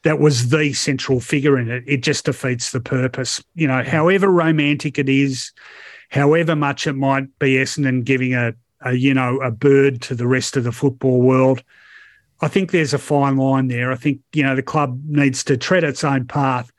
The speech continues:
but I don't think it can afford to sort of be completely scornful of the feelings of a lot of people about this. And it's just baggage that I think the club doesn't need. Doesn't mean Hurdy couldn't have an involvement with the club,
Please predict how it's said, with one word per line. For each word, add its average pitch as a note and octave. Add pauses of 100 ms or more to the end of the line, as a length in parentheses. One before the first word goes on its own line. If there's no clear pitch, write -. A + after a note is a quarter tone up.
(400)
but D3+
I D3+
don't F3
think C#3
it B2
can C#3
afford B2+
to C3
sort C3
of A#2+ (680)
be C3+
completely C#3
scornful C3+
of B2
the B2+
feelings C3+
of B2+
a B2
lot C#3
of A#2+
people B2+
about B2
this. B2+
And C#3
it's C#3
just -
baggage C3
that B2
I B2
think B2
the A#2
club A#2+ (520)
doesn't C#3
need. A#2+
Doesn't G#3
mean E3
Hurdy C#3+
couldn't C3
have B2+
an C3
involvement B2+
with B2
the A#2+
club, C3+